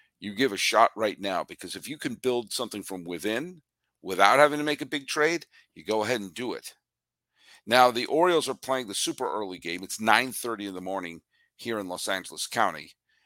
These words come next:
Anderson against Wells. Orioles are aiming to be a thirty-win team.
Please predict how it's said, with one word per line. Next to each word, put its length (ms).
Anderson 440
against 340
Wells. 580
Orioles 480
are 240
aiming 320
to 140
be 460
a 80
thirty-win 680
team. 360